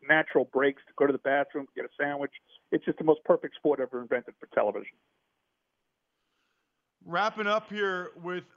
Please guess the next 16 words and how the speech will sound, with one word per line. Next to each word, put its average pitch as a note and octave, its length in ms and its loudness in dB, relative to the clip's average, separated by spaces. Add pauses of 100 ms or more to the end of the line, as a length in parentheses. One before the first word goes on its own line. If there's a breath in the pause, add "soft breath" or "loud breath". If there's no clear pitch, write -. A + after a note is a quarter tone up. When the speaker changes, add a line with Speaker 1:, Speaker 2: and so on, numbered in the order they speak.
Speaker 2:
Michael F3 400 -6
McCarthy E3 880 -8 (180)
from D#3+ 320 -8
front F3 280 -12
office E3 440 -8
sport E3+ 520 -8 (160)
dot D#3 340 -8
com, D#3+ 520 -8 (200)
at A#3+ 240 -6 (100)
M E3+ 240 -10
McCarthy D#3+ 720 -8
R D#3 260 -4
E D3+ 160 -8
V D3 460 -10 (480)
on D#3 280 -4
Twitter. E3 520 -4